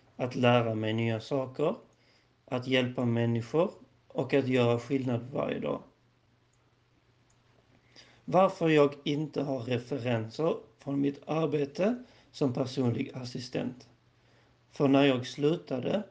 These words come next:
var hon väldigt besviken på mig eftersom jag inte längre kunde arbeta med henne,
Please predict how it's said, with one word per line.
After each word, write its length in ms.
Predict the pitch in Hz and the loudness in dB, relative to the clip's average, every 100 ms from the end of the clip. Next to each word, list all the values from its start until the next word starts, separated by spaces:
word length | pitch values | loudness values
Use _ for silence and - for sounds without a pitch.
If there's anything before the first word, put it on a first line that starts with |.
| _ _ _ - | _ _ _ -4
var 120 | 139 | -2
hon 300 | 160 143 107 | 2 0 2
väldigt 560 | 117 135 123 117 - | 2 2 0 -4 -10
besviken 840 | - 123 120 135 120 104 - 123 127 | -10 -8 -8 0 0 0 -4 -8 -8
på 100 | 135 | -2
mig 420 | 123 123 175 - - - - - - | 2 2 2 -2 -16 -20 -20 -20 -6
eftersom 680 | 135 123 - 123 147 123 | -4 -4 -4 -4 -2 2
jag 160 | 120 117 - | 2 0 -2
inte 320 | 131 131 139 | -2 -2 -2
längre 360 | 123 120 120 127 | -2 -2 -4 -6
kunde 380 | - 127 123 | -4 -2 -2
arbeta 680 | - 135 131 127 - - - | -4 -4 -2 0 -2 -4 -6
med 220 | - - | -4 -4
henne, 600 | - - 143 135 127 196 | -6 -6 -2 0 2 0